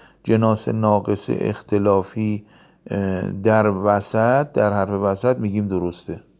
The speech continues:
اما بهتر آنه که بگیم جناس خط دارن. بین کافر و فاجر هم سجع متوازی برقراره. چرا؟ چون هم حرف آخرشون یکسانه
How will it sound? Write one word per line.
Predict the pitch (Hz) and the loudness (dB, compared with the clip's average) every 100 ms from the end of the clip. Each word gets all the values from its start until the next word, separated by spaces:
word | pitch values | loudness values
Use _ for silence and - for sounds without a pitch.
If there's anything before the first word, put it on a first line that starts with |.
| _ _ _ _ _ _ _ _ _ _ _ - - - | _ _ _ _ _ _ _ _ _ _ _ -20 -18 -4
اما | 131 123 110 | -2 0 0
بهتر | 107 101 101 131 143 | 2 0 0 0 0
آنه | 147 139 | 0 -4
که | 139 | -6
بگیم | 127 127 135 | -6 -6 -6
جناس | 110 107 110 117 143 143 147 - _ _ _ | -4 -2 -2 -2 -2 -2 -4 -12 _ _ _
خط | - - 113 101 - | -10 0 2 2 -4
دارن. | - 95 92 - - _ _ _ | -6 -6 -6 -10 -16 _ _ _
بین | 113 139 165 151 127 104 101 | -6 0 0 0 2 0 0
کافر | - - 117 113 - 151 139 104 | -6 0 2 2 0 0 2 2
و | 107 | 2
فاجر | 104 - 117 110 117 156 | 0 0 -2 0 0 0
هم | 147 156 156 156 - - - _ _ | 0 -2 -2 -6 -12 -20 -20 _ _
سجع | - - 123 139 147 147 | -10 -2 0 0 -2 -2
متوازی | 127 110 107 101 101 98 113 | -2 0 2 4 4 2 0
برقراره. | 101 95 95 101 98 98 101 | 2 2 0 -2 -2 -4 -6
چرا؟ | - 147 151 139 139 - - - _ | -6 -4 0 0 -2 -8 -20 -20 _
چون | - 135 127 98 | -6 -2 -2 -4
هم | - 117 120 104 | -4 0 0 0
حرف | 107 117 110 | -2 -2 -2
آخرشون | 101 98 98 - 139 143 151 | -2 -2 -4 -4 -4 -4 -4
یکسانه | 139 131 - 127 123 123 | -4 -4 -4 -4 -2 -2